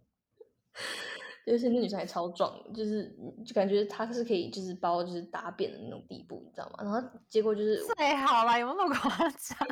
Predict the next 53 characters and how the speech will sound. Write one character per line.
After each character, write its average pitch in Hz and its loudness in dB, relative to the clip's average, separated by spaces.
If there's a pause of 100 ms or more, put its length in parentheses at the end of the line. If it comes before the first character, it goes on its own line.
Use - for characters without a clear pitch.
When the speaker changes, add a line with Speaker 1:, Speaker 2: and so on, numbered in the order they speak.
(240)
Speaker 1:
<laughs> - -20
真 233 2
的。 - -2 (880)
然 381 8
后 453 8 (340)
我 285 8
就 427 12
一 403 8
秒 262 10
钟 254 4
就 302 2
把 220 12
那 220 6
个 - 2
水 - 2
瓶 202 0
转 202 -2
开， 214 -4
然 202 -2
后 233 4
结 262 2
果 262 6
她 254 0
就 262 2
是 254 0 (360)
你 190 -8
转 180 4
都 214 2
不 240 -2
转， 214 -2
然 190 -6
后 214 -2
就 214 2
请 208 -8
那 202 -2
个 185 -4 (140)
服 175 -8
务 185 -6
生 208 -8 (100)
，“你 233 -6
过 247 -6
来 202 -2
一 196 -10
下， 202 -18
然 196 -16
后 202 -14
帮 196 -6
我 190 -8
开 - -10
这 185 -8
个 180 -6
水 - -12
瓶。” - -20